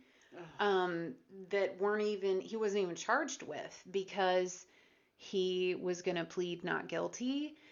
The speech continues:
Speaker 2: That means the kids would have to go to trial,
Speaker 1: Mm-hmm.
Speaker 2: and he was already on death row for all the other murders. So they were just like, "N-, it's not
Speaker 1: Right.
Speaker 2: worth it,"
Speaker 1: Right.
Speaker 2: you know, and he really made a circus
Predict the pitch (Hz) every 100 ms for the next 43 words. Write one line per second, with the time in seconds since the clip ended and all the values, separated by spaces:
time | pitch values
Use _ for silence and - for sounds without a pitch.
0 | - - 170 190 180 175 - 170 - 180
1 | 175 190 180 170 185 180 165 160 - 170
2 | 160 170 214 262 285 269 143 143 190 208
3 | 220 202 - 226 226 220 208 226 220 185
4 | 180 - 196 262 - - - - 226 -
5 | 196 190 196 196 170 160 165 202 294 262
6 | - - - - - _ - - 175 180
7 | 170 175 175 180 - - 170 170 170 -
8 | - _ _ _ _ _ _ _ _ _
9 | _ _ _ _ _ _ _ - 190 185
10 | - 185 180 208 175 170 170 170 - -
11 | - 147 139 127 127 - 196 180 160 160
12 | 170 - 180 165 165 165 - - - 262
13 | 220 185 185 180 180 175 165 165 160 -
14 | 156 151 175 170 175 -